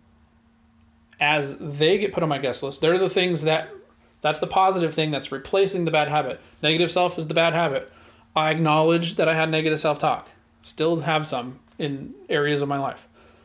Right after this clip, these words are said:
And I decide that I wanna replace it. So now I gotta start noticing when it happens.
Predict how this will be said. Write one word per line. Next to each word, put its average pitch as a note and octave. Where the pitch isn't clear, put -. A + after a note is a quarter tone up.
And C#3
I C3+
decide E3
that D3
I C#3
wanna C#3+
replace C#3
it. -
So C#3
now C#3+
I D3+
gotta E3
start C#3+
noticing D3+
when D3
it D#3
happens. F3